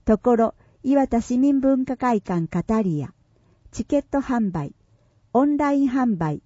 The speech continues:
十月十八日土曜午前十時から。電話販売、十月二十三日木曜午前十時から。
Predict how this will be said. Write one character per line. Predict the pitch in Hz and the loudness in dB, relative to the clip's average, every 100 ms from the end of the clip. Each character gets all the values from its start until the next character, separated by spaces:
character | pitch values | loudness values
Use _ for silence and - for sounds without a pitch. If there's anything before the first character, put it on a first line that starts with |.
| - | -10
十 | 165 262 | -4 -2
月 | 262 262 247 | -2 -2 -4
十 | 214 240 | -2 0
八 | 233 - 220 | 0 -2 -2
日 | 214 - 165 | -4 -4 -2
土 | 185 | 2
曜 | 196 202 156 | 4 2 2
午 | 170 254 | 0 0
前 | 233 180 156 | 2 0 -2
十 | 226 220 | 0 -2
時 | - 147 | -2 -6
か | - 143 | -8 -10
ら。 | - _ _ _ _ _ - | -10 _ _ _ _ _ -2
電 | 185 269 277 | 2 4 2
話 | 277 | 0
販 | 269 247 196 | 0 -2 -2
売、 | 160 147 - _ _ - | -4 -8 -12 _ _ -6
十 | 190 277 | 0 2
月 | 269 262 262 | 2 -2 0
二 | 262 | 0
十 | 254 214 | 0 0
三 | 196 202 202 202 | 0 -2 -2 -2
日 | 196 - | -4 -2
木 | 185 185 - 233 | 0 0 0 2
曜 | 208 156 | 2 2
午 | 170 269 | 0 0
前 | 247 202 175 | 2 -2 -2
十 | 240 226 | -2 -2
時 | - | -4
か | 147 143 | -10 -12
ら。 | - | -14